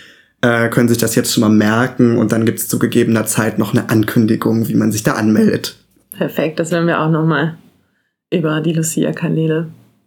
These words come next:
Speaker 2: dann, äh, mit verbreiten auf jeden Fall. Jetzt freuen wir uns alle, wenn du uns auch teilhaben lässt an der Publikation und uns etwas daraus vorlesen könntest aus der Ästhetik der heilsamen Orte.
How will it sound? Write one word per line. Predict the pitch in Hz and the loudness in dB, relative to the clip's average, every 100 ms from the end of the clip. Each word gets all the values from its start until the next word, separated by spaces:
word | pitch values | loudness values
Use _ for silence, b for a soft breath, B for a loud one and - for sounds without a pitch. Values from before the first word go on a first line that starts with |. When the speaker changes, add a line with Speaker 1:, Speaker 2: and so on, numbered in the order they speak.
| - | -10
Speaker 2:
dann, | - 160 151 | -6 -4 -4
äh, | - 160 156 165 | -4 -4 -4 -4
mit | 165 175 | -4 -2
verbreiten | 202 220 - 156 | -2 -2 -2 -2
auf | 156 156 | -2 -2
jeden | 160 | -4
Fall. | 160 165 - 160 _ _ _ _ _ _ _ _ - | -4 -4 -4 -8 _ _ _ _ _ _ _ _ -4
Jetzt | 233 311 - | -2 0 -2
freuen | - 247 247 | 0 2 2
wir | 233 | 2
uns | 220 202 | 2 2
alle, | 190 190 180 | 2 2 2
wenn | 180 180 | 2 2
du | |
uns | 180 180 | 0 -2
auch | - 180 | -2 -4
teilhaben | - 220 277 196 165 | -2 0 2 0 2
lässt | 160 160 160 | 0 0 0
an | 156 | 0
der | 160 | -2
Publikation | - 160 160 160 - 156 156 175 233 - - - | -4 -8 -4 -4 -2 0 2 2 0 -4 -18 -6
und | 180 180 175 175 - | -2 0 2 0 0
uns | 185 170 180 | -2 0 -2
etwas | 185 185 175 - - - | -2 -4 -4 -4 -4 -4
daraus | - 175 180 | -6 -4 -6
vorlesen | - 302 285 170 | -4 0 0 0
könntest | 160 160 156 160 - - | -2 -2 -2 -4 -6 -6
aus | 160 160 | -6 -4
der | 190 | -4
Ästhetik | 170 - - 196 | -4 -6 -4 -4
der | 214 165 | -2 -2
heilsamen | 165 185 220 | -2 -2 -2
Orte. | 220 202 170 | -2 -6 -8